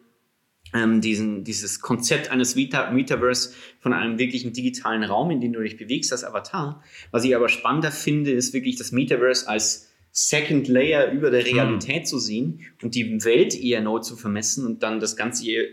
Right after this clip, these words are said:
Speaker 1: eher über Augmented Reality auszuspielen.
Speaker 2: Ja,
Speaker 1: Und
Speaker 2: klar.
Speaker 1: mir da an bestimmten Orten Items zu geben, also so wie es ja Pokémon Go sowieso
Speaker 2: Ja.
Speaker 1: schon war.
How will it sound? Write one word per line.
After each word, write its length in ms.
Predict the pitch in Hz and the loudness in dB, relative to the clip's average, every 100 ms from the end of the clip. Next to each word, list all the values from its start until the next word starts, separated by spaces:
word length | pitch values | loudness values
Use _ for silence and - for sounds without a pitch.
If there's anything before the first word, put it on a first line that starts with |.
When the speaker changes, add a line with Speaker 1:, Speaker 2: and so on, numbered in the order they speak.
| - | -8
Speaker 1:
eher 260 | 117 123 120 | 0 2 2
über 340 | 120 110 107 | 2 0 0
Augmented 360 | 113 113 110 107 | -2 -2 -2 0
Reality 360 | 113 123 120 110 | 2 2 0 -8
auszuspielen. 580 | - - - - 98 107 | -10 -8 -8 -6 -4 -2
Speaker 2:
Ja, 120 | 110 | -2
Speaker 1:
Und 80 | - | 0
Speaker 2:
klar. 360 | 113 - - - - | -4 -4 -16 -20 -2
Speaker 1:
mir 220 | 120 107 | 2 2
da 320 | 107 110 117 | 2 2 0
an 180 | 113 113 | -2 -2
bestimmten 440 | 117 - 135 123 | -2 0 0 0
Orten 340 | 120 120 120 120 | 0 2 2 0
Items 440 | 107 117 120 110 | 0 0 -2 -6
zu 100 | - 104 | -6 -8
geben, 240 | 104 98 | -8 -6
also 280 | 98 98 104 | -6 -6 -2
so 40 | |
wie 100 | 117 | 0
es 100 | 113 | 2
ja 100 | 110 | 2
Pokémon 460 | - 131 123 110 110 | 0 -2 0 0 2
Go 180 | 113 110 | 0 0
sowieso 320 | 107 131 120 | 0 2 2
Speaker 2:
Ja. 60 | 101 | 2
Speaker 1:
schon 200 | - 90 | -4 -6
war. 260 | 90 85 | -10 -14